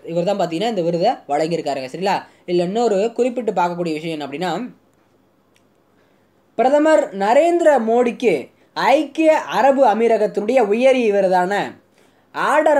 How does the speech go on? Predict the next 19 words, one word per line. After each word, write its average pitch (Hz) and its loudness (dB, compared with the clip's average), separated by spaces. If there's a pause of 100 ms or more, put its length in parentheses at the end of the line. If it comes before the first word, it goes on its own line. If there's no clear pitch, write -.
of 285 2 (140)
Sayed, 220 0 (260)
ஓகேங்களா? 196 -4 (560)
Order 202 0 (120)
of 311 2 (140)
Sayed 214 0 (260)
இரண்டாயிரத்தி 269 0
பத்தொன்பதாம் 180 -2
ஆண்டு 175 -4
வழங்கப்பட்டதுங்க. 139 -6
நோட் 175 -8
பண்ணிக்கோங்க, 131 -8 (1160)
ரெண்டாயிரத்தி 285 0
பத்தொன்பதாம் 196 -2
ஆண்டு 185 0 (360)
மோடிக்கு 214 0 (600)
ஐக்கிய 254 -2 (220)
அரபு 214 0
அமீரகத்தினுடைய 170 -4